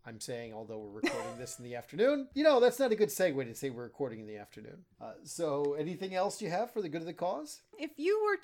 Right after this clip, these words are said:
Speaker 2: to name a star, what
Speaker 1: Mm-hmm.
Speaker 2: would you name it?
Speaker 1: Hmm. If I were to name a star, what would I name it? Besides after myself, I suppose.
Speaker 2: Yes.
Speaker 1: Given that awesome responsibility, uh, I would
Speaker 2: Mm-hmm.
Speaker 1: probably do something stupid just to mess with everyone,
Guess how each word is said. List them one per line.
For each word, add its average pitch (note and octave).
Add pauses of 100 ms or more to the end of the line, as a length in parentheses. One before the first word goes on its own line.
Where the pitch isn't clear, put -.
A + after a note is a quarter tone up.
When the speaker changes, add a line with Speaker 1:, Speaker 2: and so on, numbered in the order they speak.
(120)
Speaker 2:
to D4+
name B3+
a A#3+
star, G3+ (340)
what A3+
Speaker 1:
Mm-hmm. G3+
Speaker 2:
would A3+
you A3
name F#3+
it? F3 (140)
Speaker 1:
Hmm. A#2+ (280)
If - (160)
I D3+
were E3+
to B2+
name A#2 (180)
a A2
star, F#2+
what A2
would G#2+
I G#2+
name G2+
it? F2+
Besides A#2+
after A#2+
myself, G2+ (180)
I F#2+
suppose. F#2 (240)
Speaker 2:
Yes. A3 (140)
Speaker 1:
Given A3
that D#3+
awesome C#3
responsibility, A#2 (140)
uh, G#2
I C3+
would C3
Speaker 2:
Mm-hmm. A3
Speaker 1:
probably D#3+
do B2+
something A2+
stupid B2+
just -
to C#3
mess A#2
with A#2+
everyone, C3